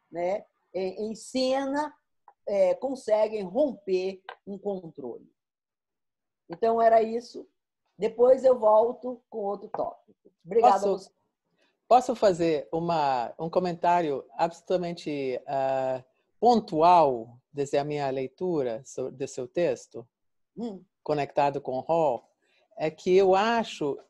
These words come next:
Speaker 2: que a questão, eu sempre li o texto de Hall quando ele fala, quando se fala de forças, né, das forças em jogo, ele fala da mundanidade, né?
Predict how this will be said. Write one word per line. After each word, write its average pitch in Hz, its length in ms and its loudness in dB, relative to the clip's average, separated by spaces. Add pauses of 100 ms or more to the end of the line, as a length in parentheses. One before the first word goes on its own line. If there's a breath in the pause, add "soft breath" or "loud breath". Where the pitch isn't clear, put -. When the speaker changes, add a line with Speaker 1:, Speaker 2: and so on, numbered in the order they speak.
Speaker 2:
que - 380 2
a 156 180 2 (240)
questão, 202 680 0
eu 180 100 0
sempre 254 420 -4
li 214 220 0
o 185 40 2
texto 185 340 0
de 170 80 0
Hall 180 320 2
quando 180 160 -4
ele 180 100 2
fala, 185 480 0 (280 soft breath)
quando 180 180 -4
se 196 100 -2
fala 196 280 4
de 180 100 0
forças, 202 760 2
né, 190 200 -2
das 165 220 0
forças 190 480 0
em 156 120 -4
jogo, 165 500 -2 (340)
ele 185 140 0
fala 196 280 4
da 190 140 4
mundanidade, 190 1080 2
né? 185 240 -2